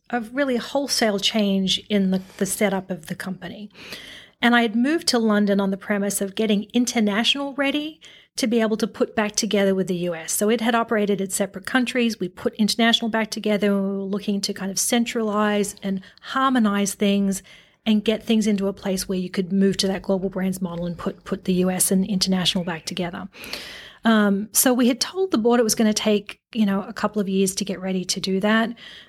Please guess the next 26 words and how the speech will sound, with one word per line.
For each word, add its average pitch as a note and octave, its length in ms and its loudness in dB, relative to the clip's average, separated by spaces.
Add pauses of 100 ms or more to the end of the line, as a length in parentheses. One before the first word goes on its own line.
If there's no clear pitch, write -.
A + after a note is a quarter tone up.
(220)
But A#3+ 140 0
then C#4+ 160 0
we D#4+ 120 -2
had A#3+ 380 2
a G#3 100 0
leadership G3 520 2
change A3+ 320 2
in A3+ 80 2
the A3 80 0
company, A#3 680 0
and G#3 320 0
that B3+ 200 0
all C4+ 120 -2
got A#3 180 0
accelerated F#3+ 720 -2
really F#3+ 260 2
fast. F#3 580 -6 (400)
So A3+ 280 2
I A3 160 0
had C4+ 260 2
only B3 240 4
been G#3+ 220 4
in G#3 160 4
London G3+ 400 2
for G3+ 180 -4
about G3 400 -6